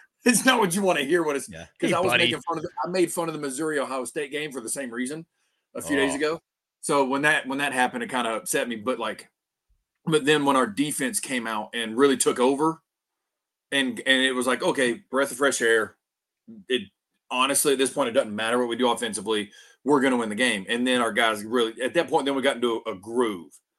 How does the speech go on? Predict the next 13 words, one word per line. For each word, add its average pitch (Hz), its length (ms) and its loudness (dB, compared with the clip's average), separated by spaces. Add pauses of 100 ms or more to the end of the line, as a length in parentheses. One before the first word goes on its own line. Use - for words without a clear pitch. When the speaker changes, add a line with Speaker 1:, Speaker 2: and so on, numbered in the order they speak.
(720)
Speaker 1:
You 127 100 -2
know 135 80 2
what 131 60 2
I - 20 0
mean? 131 160 0
'Cause 131 140 0
it 156 40 4
was 135 120 0
kinda 151 200 -2
hard. 135 300 0
We 120 140 0
were, 110 180 -4 (560)
we - 120 -18